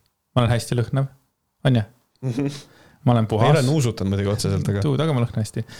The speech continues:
Speaker 2: Nii.
Speaker 1: Puhas, ma olen terve, ma olen läbinud organismi puhastused, mu immu-, immuunsüsteem on tugev,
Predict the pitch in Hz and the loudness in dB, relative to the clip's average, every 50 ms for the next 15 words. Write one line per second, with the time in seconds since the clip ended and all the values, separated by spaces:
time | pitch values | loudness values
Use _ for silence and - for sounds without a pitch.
0 | - - 113 113 110 110 - - 120 104 120 123 139 151 147 - - 131 123 120 | -4 0 0 0 0 0 -2 -4 -2 0 2 2 2 2 0 0 0 0 0 0
1 | 113 - 113 113 113 110 113 117 123 143 139 - - _ _ _ _ _ _ _ | 0 0 0 0 0 0 0 2 2 0 0 -2 -8 _ _ _ _ _ _ _
2 | _ _ _ _ - 131 127 123 120 123 131 135 139 120 113 113 113 110 110 113 | _ _ _ _ -4 -2 0 2 2 0 0 0 0 0 0 0 2 0 0 0
3 | 113 113 120 - 123 110 113 110 113 113 - - 139 139 - - - - 135 123 | 0 -2 -2 -2 -2 -2 0 0 0 -2 -2 -2 -2 -2 -4 -6 -4 -2 0 2
4 | 127 131 131 131 - 156 147 135 135 143 139 123 110 104 - - 123 117 113 110 | 2 2 2 0 0 0 2 2 4 4 4 2 0 -2 -2 0 0 2 0 0
5 | 104 113 110 120 120 131 135 | 0 0 0 0 0 0 0